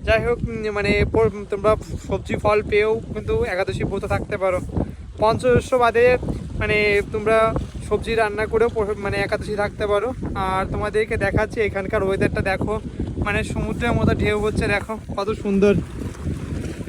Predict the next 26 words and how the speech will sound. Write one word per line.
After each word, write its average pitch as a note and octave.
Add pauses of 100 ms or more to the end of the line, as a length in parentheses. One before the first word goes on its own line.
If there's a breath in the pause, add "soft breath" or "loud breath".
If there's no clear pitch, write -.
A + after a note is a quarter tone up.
(840)
দেখো G3
ওই A3
পাশটা A3
পুরো B3+
সাদা G#3
হয়ে G#3+
আসছে, G#3
মেঘগুলো G3
কিভাবে G#3
উড়ে G3
উড়ে G3
আসছে G3+
দেখো। F#3+ (2500)
আর F3+ (100)
ঢেউ G3+
দেখো, G3
ঢেউর F#3+
শব্দও G#3
I G#3
think G#3
তোমরা G3+
পাচ্ছ F3+
এখানে। F#3+ (1700)
ওই G3
পাশে G#3
দেখো A3+